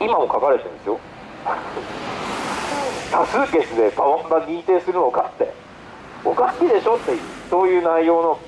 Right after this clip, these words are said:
朝日新聞の全国版で今もウェブに載ってます。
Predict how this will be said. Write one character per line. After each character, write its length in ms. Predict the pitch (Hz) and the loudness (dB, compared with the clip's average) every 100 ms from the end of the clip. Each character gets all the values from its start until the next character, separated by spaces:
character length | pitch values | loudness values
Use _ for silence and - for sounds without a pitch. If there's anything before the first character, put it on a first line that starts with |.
| - | -10
朝 200 | - 143 | -2 0
日 80 | 156 | 2
新 100 | 165 | 0
聞 180 | 156 107 110 | -2 -4 0
の 260 | 123 104 - | 2 2 2
全 160 | 160 165 | 2 2
国 120 | 175 | 2
版 260 | 170 165 160 | 2 0 2
で 180 | 170 120 | 2 2
今 180 | 143 | 0
も 100 | 120 | 0
ウ 40 | 104 | 2
ェ 140 | 139 | 4
ブ 100 | 147 | 2
に 120 | 160 | 0
載 100 | 131 | 0
っ 40 | 139 | 0
て 100 | 160 | 0
ま 140 | |
す。 40 | 151 | 0